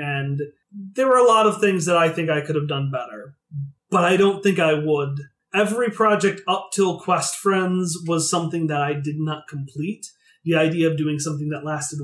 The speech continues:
one year, two year, three year, four years, something that went four years and is literally done is inconceivable compared to anything I've done in the past. Everything else was an idea, but it never went anywhere. Like, I was,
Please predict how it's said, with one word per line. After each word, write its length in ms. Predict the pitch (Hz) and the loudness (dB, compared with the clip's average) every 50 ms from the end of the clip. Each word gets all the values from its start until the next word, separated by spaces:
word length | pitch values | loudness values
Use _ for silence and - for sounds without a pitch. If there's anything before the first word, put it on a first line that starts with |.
| 139 | -4
one 260 | 143 147 147 151 151 147 | -2 -2 -2 -2 -2 -4
year, 200 | 147 147 143 143 | -4 -6 -6 -8
two 140 | - - 160 | -6 -6 -6
year, 200 | 156 151 147 147 139 - - | -4 -4 -6 -6 -8 -8 -8
three 140 | 160 151 | -8 -6
year, 180 | 151 143 143 139 - - | -6 -6 -6 -8 -8 -8
four 220 | - 170 170 170 165 | -4 -2 0 2 2
years, 240 | 160 156 143 143 - | 0 0 -2 -2 0
something 220 | 196 208 208 254 | 0 0 0 0
that 140 | 240 220 202 | -2 -4 -4
went 200 | 185 170 165 - | -4 -6 -6 -4
four 180 | - 190 190 190 | 0 2 2 2
years 280 | 185 190 175 165 165 160 | 2 0 0 0 -2 -2
and 220 | - 180 175 175 170 | -2 -4 -2 0 0
is 160 | 170 170 165 | 0 0 0
literally 680 | 165 170 175 196 220 220 240 233 220 202 196 180 185 170 | -4 -2 -2 -2 -2 -2 0 2 2 2 2 2 0 -2
done 640 | 160 156 143 180 180 175 170 160 143 139 135 135 - _ _ _ - | -2 -2 -2 0 0 0 0 0 -2 -2 -4 -6 -8 _ _ _ -2
is 280 | 185 190 185 165 165 - | 0 2 2 2 0 2
inconceivable 840 | 196 202 220 233 208 214 214 202 202 202 202 180 185 175 170 165 160 | 2 2 2 2 2 2 2 2 2 2 2 2 2 2 0 0 0
compared 320 | 160 165 156 165 165 165 | 0 -2 -2 -2 -2 -2
to 140 | 165 175 170 | -2 -2 -2
anything 360 | 165 165 165 165 165 165 160 156 | 0 0 0 0 -2 -2 -2 -2
I've 160 | 147 147 147 | -2 -4 -4
done 140 | 151 143 143 | -4 -2 -2
in 80 | 143 135 | -2 -4
the 80 | 135 135 - | -6 -8 -10
past. 320 | - 127 117 - - - - | -12 -12 -12 -10 -12 -8 -4
Everything 340 | 165 175 175 185 175 185 180 175 | -2 -2 0 0 -2 -2 -2 -2
else 180 | 165 156 147 | -2 -2 -2
was 140 | 156 147 147 | -4 -6 -6
an 100 | 160 151 | -6 -6
idea, 540 | 143 147 156 156 202 202 196 196 185 190 - - _ _ | -6 -6 -4 0 2 2 2 2 0 -2 -6 -14 _ _
but 80 | - 156 | -10 -4
it 60 | 147 | -2
never 220 | 160 160 147 156 143 | -2 -2 -2 -2 -4
went 200 | 135 135 131 123 | -6 -6 -8 -10
anywhere. 180 | 123 - - - - - - - - 131 | -14 -20 -20 -20 -20 -20 -20 -20 -18 -16
Like, 140 | 135 139 - | -16 -10 -4
I 180 | 160 165 185 196 | 0 2 2 4
was, 360 | 190 190 180 170 165 - - | 4 4 2 0 -2 -6 -12